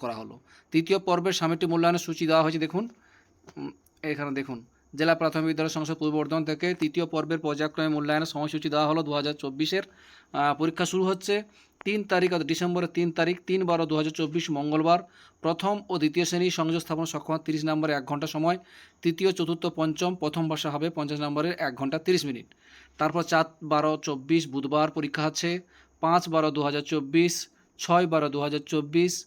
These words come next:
সাত বারো দু হাজার চব্বিশ এবং নয় বারো দু হাজার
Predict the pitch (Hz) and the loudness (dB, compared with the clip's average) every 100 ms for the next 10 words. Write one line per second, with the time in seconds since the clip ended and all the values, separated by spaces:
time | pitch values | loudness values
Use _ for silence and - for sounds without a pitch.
0 | _ _ - 160 160 151 151 143 143 147 | _ _ -4 0 0 2 0 0 -2 -2
1 | 147 160 147 160 180 180 - _ _ - | -2 -4 -2 2 2 0 -10 _ _ -6
2 | 143 147 143 165 180 165 160 147 143 147 | -2 0 4 4 6 4 4 2 0 -2